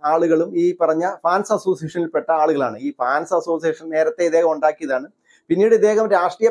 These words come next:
പാർട്ടി രൂപീകരിച്ച സമയത്ത് അവരെയൊക്കെ പിടിച്ച് നേതാക്കന്മാരാക്കി. അപ്പോൾ കഴിഞ്ഞ ദിവസം പുറത്തു വന്നൊരു വാർത്ത എന്താണെന്ന് ചോദിച്ചു കഴിഞ്ഞാൽ അവിടുത്തെ ഒരു ലോക്കൽ സെക്രട്ടറി ഉണ്ട്, ഈ ടി വി കെയുടെ ഒരു ലോക്കൽ സെക്രട്ടറി, അദ്ദേഹം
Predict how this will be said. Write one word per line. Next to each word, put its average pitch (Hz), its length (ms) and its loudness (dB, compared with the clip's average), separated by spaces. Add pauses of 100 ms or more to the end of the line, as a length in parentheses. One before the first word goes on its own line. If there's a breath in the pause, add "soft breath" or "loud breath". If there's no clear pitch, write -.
പാർട്ടി 208 320 2
രൂപീകരിച്ച 190 420 0
സമയത്ത് 160 480 -4 (120)
അവരെയൊക്കെ 180 360 0
പിടിച്ച് 180 240 -6
നേതാക്കന്മാരാക്കി. 185 720 0 (540)
അപ്പോൾ 202 200 2 (100)
കഴിഞ്ഞ 180 200 2
ദിവസം 214 240 2
പുറത്തു 196 260 0
വന്നൊരു 196 200 2
വാർത്ത 175 360 0
എന്താണെന്ന് 175 320 -2
ചോദിച്ചു 160 160 -4
കഴിഞ്ഞാൽ 151 220 -2 (100)
അവിടുത്തെ 170 280 -2
ഒരു 165 60 -8
ലോക്കൽ 170 320 2
സെക്രട്ടറി 160 400 -6
ഉണ്ട്, 123 120 -4
ഈ 131 80 -4
ടി 147 260 -6
വി 151 100 -2 (420)
കെയുടെ 151 240 2 (200)
ഒരു 160 220 0 (140)
ലോക്കൽ 156 300 0
സെക്രട്ടറി, 135 380 -4
അദ്ദേഹം 143 300 -4